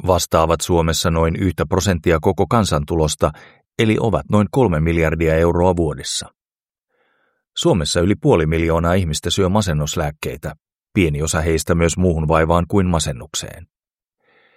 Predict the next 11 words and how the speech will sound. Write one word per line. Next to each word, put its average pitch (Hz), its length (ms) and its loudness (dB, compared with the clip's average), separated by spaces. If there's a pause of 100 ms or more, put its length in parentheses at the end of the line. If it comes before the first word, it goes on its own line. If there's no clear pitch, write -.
(420)
Sen 151 260 2
lisäksi, 80 400 0
että 76 200 -2
masennusoireyhtymä 85 1120 0
tuottaa 92 380 0
suunnatonta 78 680 -2
kärsimystä 80 580 -2
yksilölle 82 580 0
ja 85 100 2
hänen 98 240 0
läheisilleen, 80 680 0